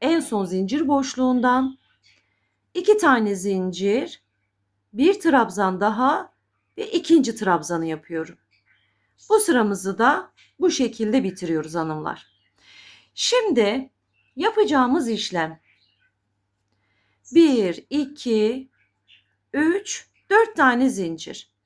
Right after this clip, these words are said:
İlk trabzanımın şöyle etrafından giriyorum. V'min etrafından buraya bir tane trabzan yapıyorum. Pardon, burayı bu şekilde yapmayacağım, bir saniye. Etrafından değil de ortasından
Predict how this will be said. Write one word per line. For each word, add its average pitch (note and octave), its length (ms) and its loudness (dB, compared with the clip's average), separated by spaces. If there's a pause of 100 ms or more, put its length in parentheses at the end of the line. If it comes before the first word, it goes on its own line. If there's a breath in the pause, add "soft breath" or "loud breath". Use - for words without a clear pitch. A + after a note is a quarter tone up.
(800)
İlk A4 300 4
trabzanımın A#3 840 2
şöyle F4 300 0
etrafından A#3+ 1000 0
giriyorum. G#3+ 680 2
V'min A3+ 320 2
etrafından A#3 920 0
buraya B3 340 4
bir G4+ 240 0
tane C4+ 380 2
trabzan F3+ 460 0
yapıyorum. D#3 500 -10 (1160)
Pardon, G3 400 -4
burayı F3+ 420 -6
bu G3+ 80 -14
şekilde F#3 360 -16
yapmayacağım, - 540 -18
bir - 80 -18
saniye. F#3+ 680 -12 (1040 soft breath)
Etrafından F#4 880 2
değil G4+ 340 4
de E3+ 260 -4 (300)
ortasından B3+ 1080 0